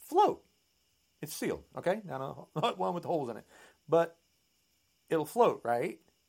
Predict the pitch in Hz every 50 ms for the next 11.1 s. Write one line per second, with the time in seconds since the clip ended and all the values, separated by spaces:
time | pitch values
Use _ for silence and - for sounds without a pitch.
0 | _ _ _ _ _ _ _ _ _ _ _ _ _ _ _ _ - _ _ _
1 | 160 175 202 175 147 196 214 202 208 196 151 196 226 269 302 294 - - 285 285
2 | 233 175 160 185 208 214 226 240 247 254 254 247 240 226 226 226 226 247 262 269
3 | 254 220 196 180 170 170 - - _ _ _ - 180 185 185 185 185 170 165 151
4 | 143 143 147 214 240 262 247 208 165 147 135 123 127 127 127 131 139 - _ _
5 | _ _ _ _ _ _ _ _ _ _ - 170 170 - - 196 190 202 214 220
6 | 214 202 180 196 190 180 175 - _ _ _ _ - 208 214 220 220 226 226 220
7 | 226 220 214 220 214 208 214 208 208 208 208 202 208 190 208 196 196 196 196 160
8 | - 190 170 165 160 165 180 175 165 131 107 - - - _ _ _ _ _ _
9 | _ _ _ _ _ _ _ _ _ _ _ 156 160 160 156 170 202 240 226 196
10 | 185 123 127 123 - 147 127 - - - 110 113 104 - - 110 - - 131 117
11 | 87